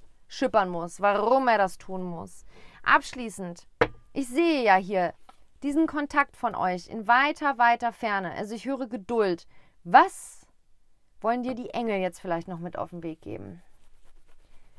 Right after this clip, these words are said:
Was für eine Botschaft haben die Engel jetzt hier noch für dich? Klare Botschaften bitte.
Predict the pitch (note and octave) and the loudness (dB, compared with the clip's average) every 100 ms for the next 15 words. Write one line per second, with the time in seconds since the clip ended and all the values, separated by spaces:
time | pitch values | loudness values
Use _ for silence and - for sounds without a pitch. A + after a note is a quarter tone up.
0 | - - F3+ C#4 F4+ - - - C#4 C#4+ | -18 -8 -2 0 -2 -12 -18 -10 -8 -6
1 | A#3 C4 B3+ B3+ - A#3+ A#3 - G#3 G3 | -2 -4 -4 -10 -6 -6 -6 -10 -8 -6
2 | F3 - F#3 E3+ - E3 D#3 D#3+ - - | -8 -10 -12 -12 -12 -14 -6 -4 -4 -4
3 | - - - - - - - - - - | -6 -6 -6 -6 -6 -12 -16 -20 -20 -20
4 | - - - D#3+ F3+ C#4 B3+ G#3 G#3 - | -20 -20 -14 -2 2 2 0 -4 -6 -4
5 | F#3+ D#3+ E3 D3 - D3+ | -6 -6 -10 -12 -12 -14